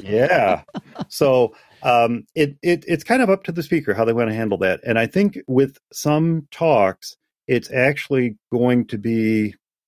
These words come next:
Speaker 1: not necessary, but, uh, I think they're gonna want that time. It, you know, they're gonna want time to take that twenty-minute topic, that twenty-minute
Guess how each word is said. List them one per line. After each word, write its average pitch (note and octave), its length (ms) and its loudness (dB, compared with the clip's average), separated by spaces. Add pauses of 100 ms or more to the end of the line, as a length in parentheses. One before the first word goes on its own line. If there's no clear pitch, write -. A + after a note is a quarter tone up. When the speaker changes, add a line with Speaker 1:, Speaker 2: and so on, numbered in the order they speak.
(320)
Speaker 1:
not G3+ 180 2
necessary, G#2 800 2 (340)
but, A#2 380 2 (140)
uh, G#2+ 340 -2
I C3+ 120 2
think E3 180 -2
they're D3+ 80 2
gonna B2 180 0
want A#2+ 460 0
that G#2 260 -2
time. F2 460 -8
It, G2 160 -6 (220)
you C3 120 0
know, G2+ 100 0
they're A2 120 0
gonna A#2 140 0
want A#2 460 -2
time G#2 440 2
to G2+ 440 0 (560)
take D3+ 240 0
that A#2 300 2 (140)
twenty-minute A#2+ 500 2
topic, G2 480 -2
that G2 160 -4
twenty-minute G#2 540 0